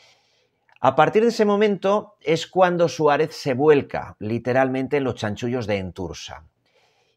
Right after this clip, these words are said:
Y uno de los principales es el pelotazo del Hotel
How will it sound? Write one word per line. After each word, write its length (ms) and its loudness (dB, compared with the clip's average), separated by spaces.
Y 800 2
uno 200 2
de 80 6
los 140 2
principales 760 -2
es 560 0
el 180 -8
pelotazo 880 0
del 280 -4
Hotel 580 0